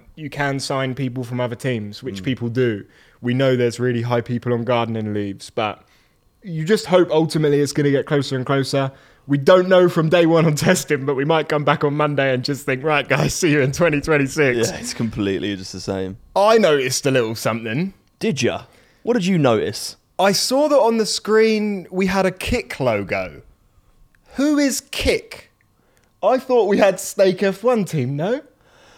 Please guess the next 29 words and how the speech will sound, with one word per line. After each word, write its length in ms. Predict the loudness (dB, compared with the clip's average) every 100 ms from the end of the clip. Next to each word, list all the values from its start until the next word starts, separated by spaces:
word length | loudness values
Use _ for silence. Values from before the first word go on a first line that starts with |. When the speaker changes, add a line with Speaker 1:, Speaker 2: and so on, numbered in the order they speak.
| _ _ _ _ 2
Speaker 2:
Well, 340 | 4 4 0 0
I 80 | 4
don't 100 | 6
know, 160 | 6 4
because 240 | 2 2
they've 140 | 2 2
got 180 | 2
about 260 | 2 2 0
thirty 460 | 2 4 4 2 0
different 380 | 0 0 -2
names. 300 | 2 2 4
Speaker 1:
<laughs> 180 | 4 6
They 100 | 4
do. 340 | 4 4 4 2
Stake, 460 | -4 0 0 0
Kick, 240 | -2 -2 0
Sauber, 300 | 2 2 0
Skype, 440 | 0 0 0 -2
telephones. 720 | 0 0 2 0 0 -4 -10 _ -20 -20 -20 _ -4
Speaker 2:
MoneyGram, 400 | 0 2 4 4
Haas, 400 | 4 2 2 -2
<laughs> 160 | -4 -2
Skype, 360 | 2 2 0 -8
Stake, 360 | -4 -2 0 0
Sauber, 520 | 2 2 2 0 0
Alfa 280 | 0 0 -2
Romeo, 300 | -2 0 -2
Kick, 260 | -2 -6 -4
Ferrari. 460 | -4 -2 -4 -6